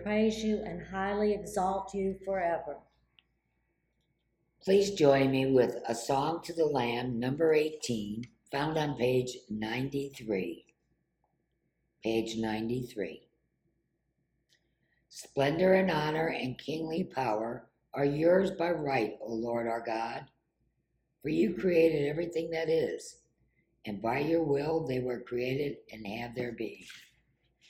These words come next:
Speaker 2: And yours by right, O Lamb that was slain, for with your blood you have redeemed for God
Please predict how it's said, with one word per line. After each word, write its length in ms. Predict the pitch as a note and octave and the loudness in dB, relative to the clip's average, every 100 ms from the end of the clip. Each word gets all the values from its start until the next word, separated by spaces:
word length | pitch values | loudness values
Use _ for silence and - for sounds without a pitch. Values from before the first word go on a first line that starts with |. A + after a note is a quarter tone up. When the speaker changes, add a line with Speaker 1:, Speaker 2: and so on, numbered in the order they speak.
| - - - - - _ _ - _ _ - - - | -20 -20 -20 -20 -20 _ _ -20 _ _ -20 -16 -4
Speaker 2:
And 200 | A#2+ B2 | -2 2
yours 360 | C3 E3+ G3 | 4 6 4
by 180 | F#3+ E3+ | 2 2
right, 380 | D3+ C3 B2+ C#3+ | 2 2 2 0
O 140 | A#2+ | -2
Lamb 480 | C3 A2+ A#2+ B2+ C3+ | -2 -2 -2 -2 -2
that 200 | B2+ A2 | -4 -4
was 180 | A#2+ - | -8 -8
slain, 560 | - A2 G#2 A2+ A#2+ - _ _ _ _ _ | -6 -4 -4 -6 -6 -10 _ _ _ _ _
for 120 | B2+ B2 | -4 -2
with 300 | C#3 D#3+ F#3 | -2 0 0
your 140 | F3+ | -2
blood 380 | C#3 C#3 D3 C#3+ | -2 -2 -2 0
you 80 | C3+ | 2
have 140 | B2 | 2
redeemed 580 | A#2 A2 B2+ D3 E3 D3 | -2 -2 -4 -4 -6 -10
for 160 | - B2 | -8 -4
God 520 | G#2+ G2+ G#2 A2+ | -4 -4 -6 -8